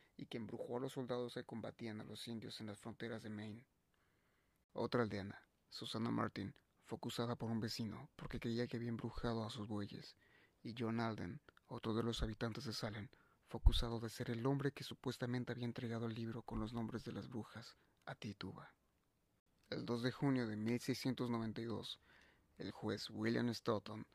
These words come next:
envió a la horca a Bridge Bishop, una mujer que doce años antes había sido declarada inocente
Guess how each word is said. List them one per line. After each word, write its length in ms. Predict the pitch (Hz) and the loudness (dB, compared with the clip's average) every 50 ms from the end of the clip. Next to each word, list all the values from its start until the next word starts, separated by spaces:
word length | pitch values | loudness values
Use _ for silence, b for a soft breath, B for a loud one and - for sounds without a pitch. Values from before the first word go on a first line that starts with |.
| B B B B B _ | B B B B B _
envió 400 | - - 117 107 95 98 104 113 | -8 -6 -6 -4 -2 0 2 4
a 20 | |
la 160 | 120 120 123 123 | 4 6 6 8
horca 420 | 123 123 127 - - 131 127 - - | 6 6 4 4 2 0 0 0 -2
a 100 | 131 120 | -4 -2
Bridge 340 | - 127 123 120 - - - | 2 2 2 2 2 0 0
Bishop, 400 | - 120 110 - - 98 85 - - - - - - - - - | 2 4 6 6 6 4 2 -4 -8 -8 -4 -4 -4 -4 -4 -6
una 260 | 120 120 113 123 127 | -2 0 2 4 6
mujer 400 | 139 131 120 - - 127 - - - - - - _ | 6 4 4 2 2 4 4 4 2 2 -6 -16 _
que 120 | - - - | -6 -4 0
doce 340 | - 113 120 - - 127 127 | 0 0 0 2 2 4 4
años 340 | 135 131 123 123 110 - | 6 6 4 4 2 2
antes 380 | 135 123 117 101 117 117 - - - | 2 2 2 2 0 0 0 -2 -4
había 220 | 104 117 113 117 | -4 -2 -2 -2
sido 260 | 113 - 123 - 131 | -2 -2 -2 -2 0
declarada 460 | 123 123 120 - 117 107 101 113 - 113 | 0 0 -2 -2 -4 -4 -2 -2 -2 -2
inocente 640 | 110 110 110 - - 117 110 104 - - - - | -2 -2 -2 -2 -4 -4 -4 -4 -6 -10 -14 -16